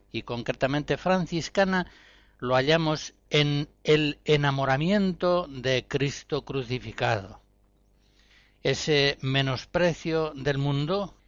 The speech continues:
está hecho de amor a Cristo en la cruz. La Santa Cruz está en el centro constante de la espiritualidad medieval.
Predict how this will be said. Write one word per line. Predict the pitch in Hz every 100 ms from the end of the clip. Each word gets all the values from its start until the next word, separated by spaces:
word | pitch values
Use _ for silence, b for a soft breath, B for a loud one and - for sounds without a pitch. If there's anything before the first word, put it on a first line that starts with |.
| _
está | - 131 - 180 170
hecho | 175 - 180 175 175 -
de | 139 135
amor | 135 147 220 202
a |
Cristo | - 196 175 - -
en | 175
la | 175
cruz. | 165 190 - - - _ _ _ _ _ _ _ b b b b b _ -
La | 131 123
Santa | 226 214 196 190 180
Cruz | 226 226 - - _ -
está | 113 - - 156 151
en | 143 135
el | 127 117
centro | - 220 220 208 - 196 202 185
constante | - 190 160 - 185 165 123 - 113 104 _ -
de | 120
la | 120
espiritualidad | 135 - 147 143 139 156 151 165 160 156
medieval. | 165 165 180 175 104